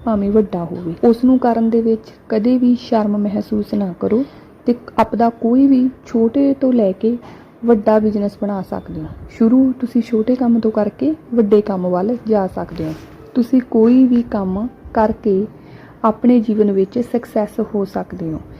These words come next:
ਕਿਉਂਕਿ ਕਿਸੇ ਵੀ ਕੰਮ ਦੀ ਸ਼ੁਰੂਆਤ ਹਮੇਸ਼ਾ ਜ਼ੀਰੋ ਤੋਂ ਹੀ ਹੁੰਦੀ ਆ। ਇਹਦੇ ਲਈ ਮੈਂ ਤੁਹਾਡੇ ਨਾਲ ਇੱਕ ਕਹਾਣੀ ਸ਼ੇਅਰ ਕਰਦੀ ਹਾਂ। ਬਨਾਰਸ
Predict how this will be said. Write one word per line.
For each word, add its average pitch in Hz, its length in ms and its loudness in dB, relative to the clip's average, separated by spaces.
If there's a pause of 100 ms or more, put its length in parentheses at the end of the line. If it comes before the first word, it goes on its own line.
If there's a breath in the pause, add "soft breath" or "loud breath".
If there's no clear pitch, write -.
(280 loud breath)
ਕਿਉਂਕਿ 247 280 4
ਕਿਸੇ 262 360 0
ਵੀ 269 100 4
ਕੰਮ 220 400 -2
ਦੀ 226 140 0
ਸ਼ੁਰੂਆਤ 208 600 0
ਹਮੇਸ਼ਾ 226 720 0 (180)
ਜ਼ੀਰੋ 220 380 6
ਤੋਂ 208 300 0
ਹੀ 233 80 0
ਹੁੰਦੀ 170 440 -2
ਆ। - 60 -10 (520 loud breath)
ਇਹਦੇ 233 240 4
ਲਈ 277 160 6
ਮੈਂ 262 160 6
ਤੁਹਾਡੇ 262 400 0
ਨਾਲ 208 200 -2
ਇੱਕ 220 320 -2
ਕਹਾਣੀ 240 580 0
ਸ਼ੇਅਰ 185 300 -2
ਕਰਦੀ 170 400 -6
ਹਾਂ। 170 80 -8 (360 loud breath)
ਬਨਾਰਸ 220 500 4